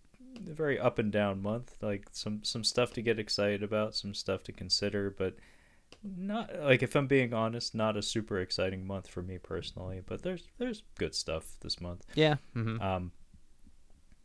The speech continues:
Speaker 1: yeah. Uh, anyway, uh, I think that's about it for this edition of Catching Up on Blu-ray. Um, but before we go, uh, thank you,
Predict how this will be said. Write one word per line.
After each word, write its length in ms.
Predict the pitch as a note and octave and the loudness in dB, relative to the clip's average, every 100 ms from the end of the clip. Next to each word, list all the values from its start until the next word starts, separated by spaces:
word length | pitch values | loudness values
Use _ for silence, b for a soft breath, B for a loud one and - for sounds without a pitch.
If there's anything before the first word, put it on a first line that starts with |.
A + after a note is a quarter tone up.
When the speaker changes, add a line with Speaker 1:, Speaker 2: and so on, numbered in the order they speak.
| - | -14
Speaker 1:
yeah. 220 | E2 E2 - _ _ - - | -10 -10 -12 _ _ -20 -8
Uh, 220 | F#2+ F2+ - | -6 -4 2
anyway, 340 | A2 A2 G2+ - - - | 4 6 4 -2 -18 -2
uh, 300 | G#2 G2+ F#2+ - | 2 4 2 -2
I 40 | A2+ | -10
think 220 | B2+ - | -10 -8
that's 200 | F#2+ - | -8 -4
about 280 | - F2+ G2+ | 0 0 2
it 180 | G2+ | -2
for 120 | - F#2+ | -4 -4
this 240 | F#2+ - | -2 -4
edition 400 | F2+ F#2+ - F#2 | -2 -4 -4 -8
of 100 | F2+ | -6
Catching 320 | G#2 - - | -6 -6 -8
Up 180 | F2+ - | -10 -8
on 160 | F2 F2 | -12 -6
Blu-ray. 540 | A2+ B2 D3 C#3 C3+ b b b - | -4 0 4 4 2 b b b 2
Um, 220 | G#2+ G#2 | 4 6
but 200 | A2 G#2+ | 4 0
before 280 | - B2 A#2 | -6 -4 -4
we 100 | G#2+ | -2
go, 320 | C3+ A#2+ G2 | 0 2 0
uh, 180 | F#2+ F2+ - - - | -4 -8 -10 -18 -2
thank 220 | C3 - B2 | 2 2 2
you, 240 | G#2 | -2